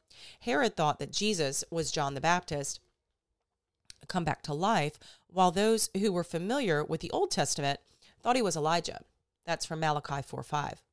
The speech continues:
Still others believed that Jesus was a teaching prophet in the tradition of Moses, Isaiah,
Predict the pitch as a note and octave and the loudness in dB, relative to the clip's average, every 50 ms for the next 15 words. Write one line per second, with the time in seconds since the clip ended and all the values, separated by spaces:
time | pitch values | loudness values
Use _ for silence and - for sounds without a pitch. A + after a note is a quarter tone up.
0 | _ _ _ _ _ _ _ _ _ _ _ _ _ _ _ _ _ _ _ _ | _ _ _ _ _ _ _ _ _ _ _ _ _ _ _ _ _ _ _ _
1 | _ _ _ _ _ _ _ _ _ _ _ - - - G3+ F#3+ D#3+ - F3 G3+ | _ _ _ _ _ _ _ _ _ _ _ -6 -2 0 2 2 4 4 4 4
2 | G#3+ F#3+ - - C3+ C3+ C#3+ C#3 C3+ D#3 D#3 D3+ - E3+ E3 D#3+ E3 D3+ - D#3+ | 2 0 0 -4 -4 -4 -4 -4 -2 -2 -2 -2 0 -2 -2 0 -2 -2 -2 -2
3 | D3 D3 D3+ - - G3+ F3+ - E3 D3 D3 - - - F3+ F#3 F3+ - C#3 - | -2 -2 -2 -2 -2 -2 -2 -2 -4 -4 -8 -8 -2 0 0 0 0 -2 -6 -6
4 | - D#3 D3+ D3+ - E3+ D3+ D3 C3+ C3 - D3 C3+ - C3+ C3+ C#3 C#3+ C#3 C3 | -4 -6 -6 -6 -6 -6 -4 -4 -2 -4 -4 -6 -6 -8 -10 -6 -4 -4 -2 -2
5 | - D3+ D#3 - - - - - - _ _ _ - - E3+ D#3+ - C#3 C3 B2 | 0 -2 -2 -2 -4 -6 -10 -20 -20 _ _ _ -4 -2 -2 0 0 -2 -2 -2
6 | C3 | -4